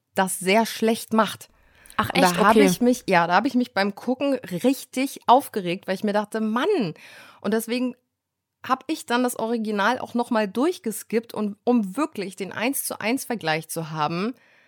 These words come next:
Speaker 1: fällt es hier genauso doll auf? Oder haben die das im Remake einfach schlecht gemacht? Und die Antwort ist, das Remake hat es schlecht gemacht. Denn im Original fängt es ja damit an,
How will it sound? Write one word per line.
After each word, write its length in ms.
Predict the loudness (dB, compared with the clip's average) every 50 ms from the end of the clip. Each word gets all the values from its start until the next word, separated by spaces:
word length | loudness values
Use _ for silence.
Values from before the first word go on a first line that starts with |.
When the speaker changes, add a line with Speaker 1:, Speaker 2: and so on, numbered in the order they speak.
| _ _ _ _ _ -20
Speaker 1:
fällt 460 | -18 -16 -14 -10 -4 -2 -2 -2 -2 -2
es 200 | -4 -4 -4 -6
hier 540 | -6 -6 -2 0 2 2 2 0 -4 -6 -12 _ _
genauso 720 | -8 -6 -6 -6 -6 -6 -6 -6 -4 -4 -4 -2 -2 -4 -4
doll 300 | -2 2 2 2 4 2 0
auf? 500 | 0 0 0 0 0 -2 -4 -8 -16 -20 -20 _ _
Oder 460 | -2 2 4 6 8 8 6 6 2 -2
haben 220 | -6 -2 2 2
die 100 | 4 2
das 140 | 2 0 -4 -4
im 120 | -4 -4
Remake 300 | -2 -2 -2 -2 -4 -4
einfach 200 | -6 -6 -6 -8
schlecht 260 | -8 -8 -10 -10 -8
gemacht? 320 | -8 -4 -2 -2 -2 -4 -6
Und 120 | -10 -8
die 100 | -8 -8
Antwort 280 | -8 -8 -6 -6 -8 -6
ist, 300 | -6 -8 -8 -8 -10 -12 _
das 240 | -8 -8 -6 -6 -4
Remake 360 | -4 -2 -2 -2 -4 -4 -6
hat 140 | -8 -8 -8
es 180 | -10 -12 -14 -14 _
schlecht 560 | -16 -12 -8 -8 -8 -8 -8 -12 -18 -14 -8
gemacht. 360 | -4 -4 -4 -4 -6 -10 -20 _ -20 -20 -20 -20 -20 -20 _ _ _ _ _ _ _ _ _ -4
Denn 580 | 0 2 2 2 2 0 0 -2 -2 -2 -4 -6 _ _ _ _ _ _ _ _ _ _ _ _ _ _ _ -4
im 140 | -4 -2
Original 800 | -2 -2 -2 -2 -2 -2 -2 -2 -2 -2 -2 0 0 0 0 -2 -2 -6 _ _ _ _ _ _ _ _ _ _ -10
fängt 260 | -4 -4 -2 -2 -2
es 120 | -4 -4 -2
ja 120 | -2 -2
damit 440 | -2 0 0 0 0 0 -2 -2 -4
an, 320 | -4 -4 -2 -2 -4 -4